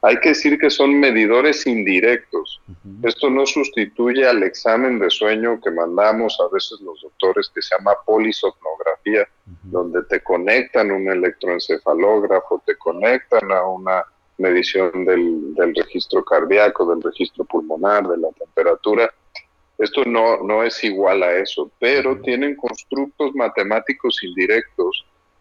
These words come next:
Speaker 1: de, eh, cantidad de movimiento, tipos de movimientos, dinámicas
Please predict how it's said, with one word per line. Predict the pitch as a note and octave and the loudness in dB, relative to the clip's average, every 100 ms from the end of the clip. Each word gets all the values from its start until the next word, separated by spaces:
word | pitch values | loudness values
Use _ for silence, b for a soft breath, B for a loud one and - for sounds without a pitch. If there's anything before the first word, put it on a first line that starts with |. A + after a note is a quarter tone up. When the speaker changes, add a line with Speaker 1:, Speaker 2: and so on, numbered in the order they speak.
| - | -8
Speaker 1:
de, | G#2+ A2+ B2 C3 C3 - - - _ - | 0 2 4 4 2 -2 -14 -20 _ 0
eh, | F2 F#2+ F2+ F2 E2+ - | 2 4 2 2 -2 0
cantidad | G2+ F#2+ G#2 G2 A#2 | -2 -2 -2 0 2
de | B2+ | 0
movimiento, | A#2+ G#2+ F#2+ F#2 G2+ G2+ A2 G2+ | 0 -2 -2 -2 -2 -2 -2 -2
tipos | - A2+ B2+ A#2 | -4 -4 -2 0
de | G#2+ | 0
movimientos, | F#2+ F#2 F2+ F#2+ G2 F#2+ G2+ F#2 | -2 -4 -4 -4 -4 -2 -2 -2
dinámicas | F#2+ G#2+ B2 C3 - A#2 A2 | -2 -2 -2 -4 0 0 0